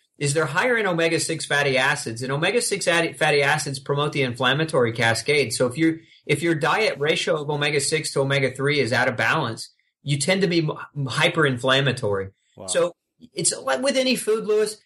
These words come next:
Speaker 1: you can overdo anything, right? I mean, the, the principal law of toxicity is that anything in high enough quantities can eventually become
Speaker 2: Of course.
Speaker 1: toxic to the body.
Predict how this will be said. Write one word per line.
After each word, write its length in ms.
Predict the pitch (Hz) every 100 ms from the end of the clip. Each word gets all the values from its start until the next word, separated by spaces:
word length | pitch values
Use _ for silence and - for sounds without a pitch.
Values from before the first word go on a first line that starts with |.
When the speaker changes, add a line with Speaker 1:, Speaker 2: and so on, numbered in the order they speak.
| _
Speaker 1:
you 140 | - 320
can 140 | 277
overdo 480 | 247 208 151 170 165
anything, 500 | 151 151 - 101 90 _
right? 360 | 135 147 165 -
I 60 |
mean, 380 | 151 151 143 135
the, 100 | 139
the 180 | 147 143
principal 520 | 139 247 - 202 165
law 280 | 143 160 147
of 80 | -
toxicity 600 | 143 139 160 156 147 135
is 120 | 123
that 120 | 123
anything 460 | 135 185 202 196 170
in 80 | 139
high 160 | 151
enough 240 | 156 143 135
quantities 440 | 143 139 135 120
can 200 | - 131
eventually 480 | 123 120 147 143 135
become 280 | 123 127 120
Speaker 2:
Of 60 |
course. 100 | 120
Speaker 1:
toxic 300 | 120 120 -
to 60 | -
the 80 | 107
body. 460 | 113 110 107 104